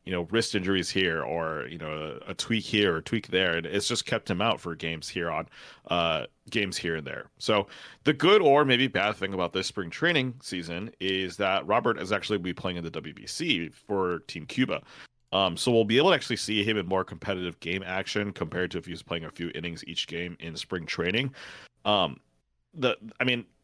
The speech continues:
obviously, we don't wanna see a guy get hurt, but we can get a better idea of, you know, for example, a nagging injury from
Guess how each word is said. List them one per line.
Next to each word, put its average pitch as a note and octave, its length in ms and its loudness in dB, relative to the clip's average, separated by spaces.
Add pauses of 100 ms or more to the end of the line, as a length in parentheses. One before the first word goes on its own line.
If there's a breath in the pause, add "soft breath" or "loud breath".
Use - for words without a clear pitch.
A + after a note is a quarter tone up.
obviously, C3+ 320 4
we B2+ 140 4
don't A2 180 2
wanna A2+ 160 6
see G#2 220 -2
a G#2 40 0
guy F#2+ 200 2
get E2+ 200 -2
hurt, D3+ 340 2 (180)
but G#2 280 4 (180)
we G#2 100 4
can G#2 140 -4
get F#2+ 200 2
a F2 60 0
better F#2+ 280 0
idea F#2 320 0
of, E2 160 -12
you F2+ 100 -8
know, D#2+ 180 -10
for - 140 -6
example, F2 340 -4
a E2 40 0
nagging F2 400 -2
injury E2+ 340 -6
from D#2+ 340 -8